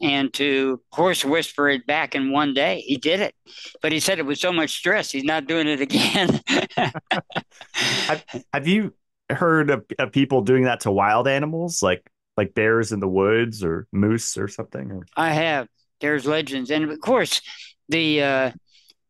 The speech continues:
Speaker 1: probably one of the original stories is, uh, Saint Francis. Saint Francis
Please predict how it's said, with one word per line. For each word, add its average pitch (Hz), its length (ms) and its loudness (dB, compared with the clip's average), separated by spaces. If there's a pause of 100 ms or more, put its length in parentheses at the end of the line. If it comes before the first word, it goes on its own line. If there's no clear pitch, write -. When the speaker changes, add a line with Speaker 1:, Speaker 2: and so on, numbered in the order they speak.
(120)
Speaker 1:
probably 165 520 0
one 156 240 2
of 143 60 -2
the 143 140 2
original 147 440 0
stories 147 580 0
is, 131 380 0
uh, 135 640 2 (280)
Saint - 380 -2
Francis. 165 460 0 (160)
Saint 147 240 2
Francis 143 520 0